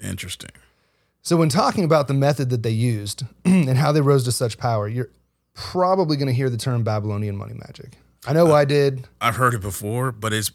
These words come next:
Speaker 1: it was incredibly difficult for me to track down any real information on it.
Speaker 2: It was so frustrating for me.
Speaker 1: Okay.
Speaker 2: Because you kept asking me, you're like, "So, did you come up with anything on Babylonian money magic?"
Speaker 1: Right.
Speaker 2: And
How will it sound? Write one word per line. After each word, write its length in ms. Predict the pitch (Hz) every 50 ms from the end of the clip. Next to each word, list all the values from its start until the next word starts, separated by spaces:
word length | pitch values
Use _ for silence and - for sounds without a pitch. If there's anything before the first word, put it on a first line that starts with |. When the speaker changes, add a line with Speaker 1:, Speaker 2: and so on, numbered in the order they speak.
| - 82
Speaker 1:
it 80 | 104
was 200 | 104 98 95 - - _ _ -
incredibly 600 | 98 90 - - - - 127 113 123 110 107 98 95 95 - -
difficult 520 | 107 104 98 - 101 92 - 90 82 - _ _ _ _ _
for 100 | _ -
me 80 | 107 110
to 60 | 95 85
track 260 | - - 107 98 92
down 220 | - 101 101 92
any 420 | 80 95 95 95 92 92 92 - - - 98 98 98
real 240 | 98 101 95 90
information 520 | 92 90 - 90 98 98 98 87 - 82 71
on 120 | 85 90 80
it. 60 | - _ _ _ _ -
Speaker 2:
It 140 | 160 156 143
was 260 | 143 139 123 120 - - _
so 760 | - - - - - - - 160 151 156 165 170 170 170 160 -
frustrating 640 | - - - 123 113 101 - - 110 104 98 98
for 120 | 98 - 104
me. 280 | 101 104 107 - - - _ _ _ - 107
Speaker 1:
Okay. 140 | 104 110
Speaker 2:
Because 220 | 107 120 180 165 160
you 60 | 151
kept 200 | - 185 165 143
asking 320 | 143 143 156 156 - 139
me, 60 | 135 131
you're 80 | 131
like, 100 | 127 127 -
"So, 160 | - 208 240 214
did 80 | 147
you 80 | 131 117
come 160 | - 151 147
up 100 | 143 143
with 120 | 147 127 143
anything 320 | 139 139 123 147 139 135
on 100 | 135 123
Babylonian 500 | 120 131 135 135 135 135 131 135 135 131
money 200 | 131 127 131 143
magic?" 480 | 147 147 151 156 156 175 180 180 - -
Speaker 1:
Right. 220 | 110 104 92 - - - _ _ -
Speaker 2:
And 120 | 147 147